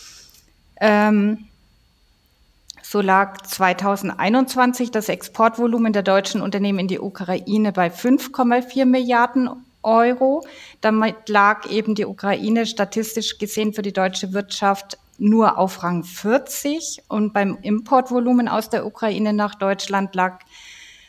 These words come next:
ja, das Volumen bei acht Komma fünf Milliarden Euro. Damit rangierte die Ukraine statistisch gesehen für die deutsche Wirtschaft auf Platz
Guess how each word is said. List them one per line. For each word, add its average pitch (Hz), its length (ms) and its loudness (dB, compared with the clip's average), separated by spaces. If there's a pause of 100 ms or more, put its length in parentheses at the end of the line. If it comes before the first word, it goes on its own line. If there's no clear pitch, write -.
(260)
ja, 185 440 2
das 202 200 -4
Volumen 220 320 0
bei - 180 2
acht - 180 2
Komma 269 220 6
fünf 269 300 0
Milliarden 233 520 4
Euro. 220 640 2 (160)
Damit 208 320 0
rangierte 202 460 -2
die 196 140 -6
Ukraine 196 560 -2
statistisch 196 640 -6
gesehen 202 380 -4
für 196 80 -8
die 190 100 -2
deutsche 180 400 -2
Wirtschaft 175 480 -4
auf - 140 -8
Platz - 340 -4